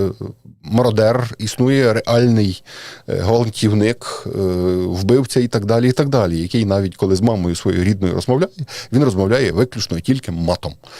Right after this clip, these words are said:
Як це можна зрозуміти, я не знаю. Мій мозок відмовляється це приймати. Стосовно Італії, ну, якщо ви знаєте, якщо ви спілкувалися з італійцями або передусім з італійськими інтелектуалами, то ви розумієте, що це питання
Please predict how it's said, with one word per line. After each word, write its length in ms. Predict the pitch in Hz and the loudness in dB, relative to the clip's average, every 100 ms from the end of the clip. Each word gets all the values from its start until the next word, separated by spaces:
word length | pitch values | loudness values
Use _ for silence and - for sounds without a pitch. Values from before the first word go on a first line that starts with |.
| - - - | -18 -14 -2
Як 200 | 277 - | -2 2
це 100 | 175 | 2
можна 280 | 160 139 127 | 2 2 2
зрозуміти, 520 | 120 120 123 127 101 | 4 4 2 0 -4
я 340 | 98 101 120 120 | 0 0 0 -4
не 160 | 101 104 | -2 0
знаю. 440 | 92 87 76 76 76 _ - | 0 -2 -2 -6 -10 _ 0
Мій 240 | 131 196 | 2 2
мозок 400 | 165 160 143 - | 2 0 -2 -4
відмовляється 600 | 113 117 87 110 110 - | -2 0 2 2 0 -6
це 300 | - - 101 - | -8 -8 -8 -4
приймати. 500 | 104 85 73 - - _ _ - | -2 -2 -4 -8 -16 _ _ -16
Стосовно 580 | - - 117 - 147 139 151 | -10 -4 -2 2 4 4 0
Італії, 600 | - 117 92 80 78 78 | 0 0 0 -2 -6 -4
ну, 160 | 127 104 | 0 0
якщо 280 | 92 - | -2 0
ви 120 | 120 107 | 2 2
знаєте, 420 | 131 185 156 104 | 2 2 2 0
якщо 220 | 90 - | 0 0
ви 80 | 85 | -2
спілкувалися 760 | - 98 - 98 139 127 - | -2 -2 2 2 4 2 2
з 100 | 95 - | -4 -4
італійцями 680 | 117 104 104 98 85 82 80 | 0 0 0 -2 -6 -6 -6
або 420 | 85 98 82 78 | 0 0 0 -2
передусім 680 | - 101 92 - 101 85 80 | 0 0 0 -2 -2 -2 -2
з 280 | 87 90 - | -2 -2 -2
італійськими 580 | 101 117 101 82 82 85 | -2 0 0 -2 -8 -8
інтелектуалами, 880 | 107 107 90 82 92 98 139 117 92 | -6 -2 -2 0 2 2 2 0 -2
то 120 | - | -2
ви 120 | 92 | 0
розумієте, 460 | 95 85 113 123 82 | 0 0 -2 -2 -4
що 280 | - 80 - | -4 -4 -4
це 160 | - 127 | -4 -2
питання 520 | 110 - 107 104 | -2 0 0 0